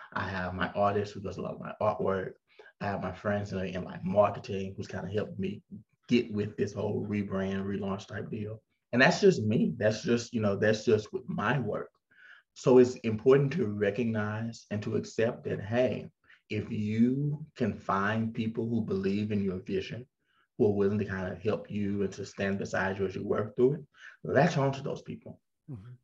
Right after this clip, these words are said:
Speaker 1: Even if it's, like, your best friends who might not completely understand what it is that you're doing, it's speculative fiction, but they're just like, "I'm rooting for you," latch on to that. 'Cause I think that this is probably the only way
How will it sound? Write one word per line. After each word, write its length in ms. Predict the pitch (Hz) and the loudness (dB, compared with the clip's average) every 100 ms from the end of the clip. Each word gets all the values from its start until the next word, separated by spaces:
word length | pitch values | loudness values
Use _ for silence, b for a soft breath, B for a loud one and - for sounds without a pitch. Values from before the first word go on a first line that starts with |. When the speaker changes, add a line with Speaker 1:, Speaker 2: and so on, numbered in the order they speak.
| - | -4
Speaker 1:
Even 260 | 127 151 165 | 0 2 2
if 140 | 156 | 0
it's, 160 | 147 147 | -2 2
like, 240 | 127 123 - | 2 2 0
your 160 | 120 | -2
best 320 | 117 127 139 - | 4 4 4 0
friends 360 | 127 131 127 123 | 0 0 0 0
who 60 | |
might 200 | 117 123 | 0 2
not 220 | 127 127 | 0 -2
completely 400 | 117 113 156 127 | -6 -4 -2 2
understand 800 | 131 127 120 123 120 123 120 120 | 4 4 4 4 6 6 4 4
what 100 | 117 | 8
it 140 | 127 120 | 8 8
is 140 | 120 | 6
that 140 | 113 117 | 4 -4
you're 100 | 113 117 | -2 2
doing, 220 | 117 117 | 4 4
it's 140 | 110 | 0
speculative 520 | - 120 131 123 120 117 | 0 -2 0 -2 -4 -2
fiction, 440 | 120 117 120 120 127 B B B B B B B _ _ - | -2 -2 -6 -6 -8 B B B B B B B _ _ -8
but 140 | 120 120 | 0 6
they're 140 | 123 | 8
just 160 | 123 120 | 8 6
like, 280 | 113 110 - - | 6 4 -2 2
"I'm 300 | 135 143 113 | 6 6 6
rooting 280 | 143 143 143 | 4 4 0
for 120 | 127 | 0
you," 460 | 131 147 170 175 - - | 2 2 2 -2 -8 -14
latch 300 | 98 113 170 247 | 0 2 2 2
on 140 | 214 | -2
to 100 | - | -2
that. 300 | 113 165 - - _ - | -2 -4 -6 -14 _ -6
'Cause 80 | 120 | 0
I 100 | 110 | 0
think 500 | - - 131 147 117 | 0 0 0 0 -2
that 400 | 113 107 104 - - | 0 2 0 -4 -6
this 480 | 156 123 - - - | 2 2 2 -18 -6
is 240 | 113 113 - | -2 -2 -2
probably 340 | 110 113 123 | 0 2 2
the 180 | 110 - 101 | -2 -4 -2
only 240 | 110 107 | 0 0
way 540 | 98 98 95 110 - | 0 0 0 0 -4